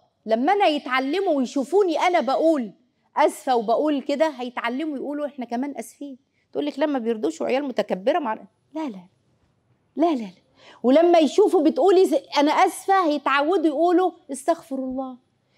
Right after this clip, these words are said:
أنا آسفة للبنات واستغفر الله يا رب لو عملت حاجة. يتعلموا ال-، ال-، الاستغفار والتوبة.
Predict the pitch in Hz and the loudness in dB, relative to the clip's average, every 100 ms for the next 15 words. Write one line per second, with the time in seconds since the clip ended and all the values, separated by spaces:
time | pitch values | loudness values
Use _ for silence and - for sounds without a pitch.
0 | _ - 262 269 349 - 277 254 220 240 | _ -2 0 2 2 2 0 2 -2 -2
1 | 311 339 311 277 - 311 262 254 269 262 | -4 -4 -6 -4 -4 -4 -2 0 2 2
2 | 247 240 226 247 247 220 240 220 247 269 | 0 0 0 0 -4 -6 -8 -6 -6 0
3 | 269 311 381 277 247 254 240 _ - 247 | 0 0 -2 -4 -4 -4 -6 _ -6 -6
4 | 233 247 - 311 269 202 262 269 190 | -4 -8 0 0 0 -6 -4 -4 -6